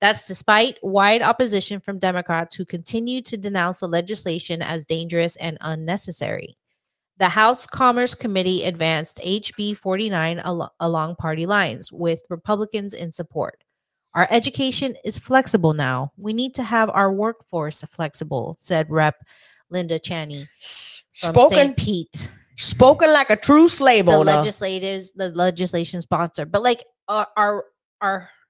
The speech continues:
Speaker 1: education is, is she talking, like, how kids can have virtual school now?
Speaker 2: Yeah, that's what, exactly what she's saying.
Speaker 1: And how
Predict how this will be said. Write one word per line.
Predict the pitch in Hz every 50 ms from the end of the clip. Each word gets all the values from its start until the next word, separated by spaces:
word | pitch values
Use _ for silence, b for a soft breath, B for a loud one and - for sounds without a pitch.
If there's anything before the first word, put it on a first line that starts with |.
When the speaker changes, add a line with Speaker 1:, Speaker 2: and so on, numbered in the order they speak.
| _ _ -
Speaker 1:
education | 220 220 226 269 254 - 277 247 - 269 240
is, | 220 - - -
is | 220 -
she | - 285
talking, | 262 330 349 339 370 359
like, | 339 302 269 247
how | 214 240 226 214 202 202 - _
kids | - 240 220 214 -
can | - - 240 220
have | 202 214 202 190 175
virtual | 180 175 180 180 - 196 -
school | - - - 254 247 247
now? | 240 240 247
Speaker 2:
Yeah, | 294 349 440 440 349 233 185 -
that's | - 226 247 247
what, | 302 269
exactly | 247 214 254 294 392 453 466 381
what | 233 190 -
she's | - 185 170 -
saying. | 170 156 143 127 120
Speaker 1:
And | - 220 220 214
how | 214 208 208 202 196 202 202 196